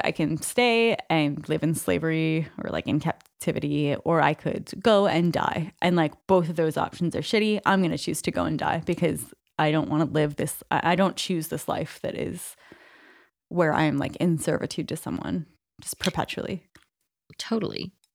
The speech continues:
Speaker 2: And even that is kind of more of a choice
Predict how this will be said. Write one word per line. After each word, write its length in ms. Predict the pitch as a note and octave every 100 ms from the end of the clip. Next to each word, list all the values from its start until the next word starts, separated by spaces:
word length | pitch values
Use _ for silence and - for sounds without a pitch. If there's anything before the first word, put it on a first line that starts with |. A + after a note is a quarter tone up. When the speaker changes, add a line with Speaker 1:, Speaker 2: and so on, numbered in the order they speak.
| -
Speaker 2:
And 160 | F#3+ F#3 -
even 420 | A#3+ C#4+ C#4+ G3
that 320 | F3 F3+ A#3+ -
is 160 | E3+ -
kind 300 | - E3+ E3+
of 160 | D#3+
more 380 | E3 E3 E3 E3+
of 180 | - D#3+
a 80 | D#3+
choice 760 | - E3 D#3 - F3 - -